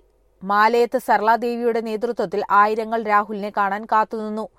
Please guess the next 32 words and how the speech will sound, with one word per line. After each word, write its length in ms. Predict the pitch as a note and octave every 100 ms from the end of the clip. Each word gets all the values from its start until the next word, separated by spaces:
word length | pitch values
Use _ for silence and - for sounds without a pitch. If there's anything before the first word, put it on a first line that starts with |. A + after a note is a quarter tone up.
| _ _ _ -
കൈപിടിച്ചും 560 | G3 G3+ A3 G#3 A3 G#3+
മാലയിട്ടും 500 | G3+ G3+ G#3 G3 G#3
ഫോട്ടോ 300 | G#3 G3+ A3
പകർത്തിയും 500 | A3 G#3+ G#3 F3+ G3+
സ്നേഹം 480 | - G#3 G3 G3+ A3
പകർന്ന് 340 | A3+ G3+ F3
രണ്ട് 320 | F#3+ G#3 G#3
മണിയോടെ 440 | A3+ A3 G#3+ G3+ G3+
എരുമേലിയിലേക്ക് 800 | G#3 G#3 G#3+ G#3+ A3 G#3+ G3+ A3+
യാത്രയാക്കി. 640 | G#3+ G#3+ A3 A3 G3+ A3+ - _ _ -
കേരള 300 | A#3+ B3 C#4
വികസനത്തിന് 720 | B3+ B3+ - C4 G#3 G3 G#3+
നായ് 200 | G#3+ A3
പദ്ധതി 440 | A3+ G3+ G#3 A3 - _ _ _ _ -
നടപ്പാക്കും 560 | G3 G#3 - G#3 - G#3+ _ _ _ -
രാഹുൽ 340 | G#3 G3 A3
ഗാന്ധി. 340 | A3 G#3+ G#3+ A3 _ _
കേരള 320 | C4 B3 C#4+
വികസനത്തിന് 600 | D4 C#4+ D4+ D4+ C#4+ C#4
സുപ്രധാന 560 | C#4 B3 C#4 C4+ C#4 C#4+
നാഴികക്കല്ലായി 760 | C#4 B3+ B3+ C#4 C4 G3+ F3
യു 180 | G#3+ A3+
ഡി 100 | A#3+
എഫ് 160 | C#4 C4
മുന്നോട്ട് 360 | A#3+ B3+ C4+
വയ്ക്കുന്ന 420 | C#4 B3 G#3 E3 G3 -
നായ് 300 | A3 A#3+ C#4+
പദ്ധതി 500 | D4 B3 A3 F3 G#3+
മാറുമെന്ന് 640 | A3+ A3+ A#3+ A#3+ F3+ G3
രാഹുൽ 300 | G#3+ G#3+ A#3+
ഗാന്ധി 260 | A3+ A3+ A3+
പറഞ്ഞു. 360 | A3+ A3+ A3